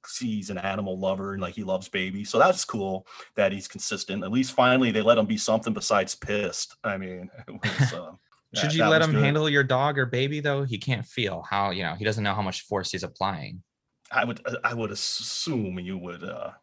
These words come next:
Speaker 2: I don't know. I don't know if he's
Speaker 1: I don't know.
Speaker 2: trustworthy.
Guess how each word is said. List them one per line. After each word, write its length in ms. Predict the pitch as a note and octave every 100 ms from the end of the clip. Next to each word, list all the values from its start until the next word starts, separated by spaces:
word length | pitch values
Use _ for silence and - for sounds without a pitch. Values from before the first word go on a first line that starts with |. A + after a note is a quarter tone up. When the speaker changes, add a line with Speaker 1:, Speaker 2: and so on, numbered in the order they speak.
| _ _ _ _ _ _ _ F#2+
Speaker 2:
I 40 | F#2
don't 140 | F#2+
know. 320 | A2 A2+ G#2
I 80 | G2
don't 140 | G#2+ A2
know 120 | G#2+
if 60 | G#2
he's 80 | F#2+
Speaker 1:
I 20 |
don't 60 | F#2+
know. 40 |
Speaker 2:
trustworthy. 640 | A2 A2+ F2 E2 E2 D#2+